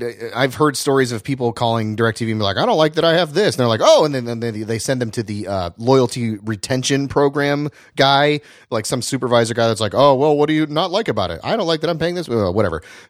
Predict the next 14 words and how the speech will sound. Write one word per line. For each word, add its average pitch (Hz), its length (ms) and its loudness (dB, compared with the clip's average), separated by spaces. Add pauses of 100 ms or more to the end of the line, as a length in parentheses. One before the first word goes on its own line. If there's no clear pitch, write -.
(240)
End 185 140 6
of 165 80 -2
story 143 320 4
is, 113 240 2 (320)
I'm 139 140 0
a 143 40 -2
cord 131 280 2
cutter. 110 360 0 (160)
I'm 123 200 -2
with 131 160 2
you. 110 360 0
It 120 160 0
works. 110 580 2
So 113 400 4